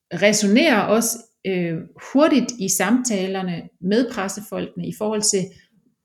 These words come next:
hvor han kom fra. Så ja,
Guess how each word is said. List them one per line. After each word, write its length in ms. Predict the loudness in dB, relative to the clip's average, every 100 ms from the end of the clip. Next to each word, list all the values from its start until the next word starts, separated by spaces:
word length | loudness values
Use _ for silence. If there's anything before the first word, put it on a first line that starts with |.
| _ 0
hvor 120 | 2
han 160 | 2 0
kom 280 | 0 -2 -2
fra. 260 | -8 -8 -10 _ _ _ _ _ _ _ _ _ -12
Så 160 | -2 2
ja, 320 | 4 2